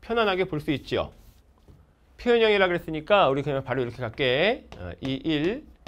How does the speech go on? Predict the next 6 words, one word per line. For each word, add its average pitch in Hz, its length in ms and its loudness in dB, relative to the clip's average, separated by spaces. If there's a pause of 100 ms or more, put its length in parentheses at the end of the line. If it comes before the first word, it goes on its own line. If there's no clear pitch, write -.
(340)
이일, 143 600 -6 (440)
일영, 175 520 0 (600)
일영. 160 500 0 (480)
요렇게 185 680 2
교배된 139 480 0
거야. 120 400 -2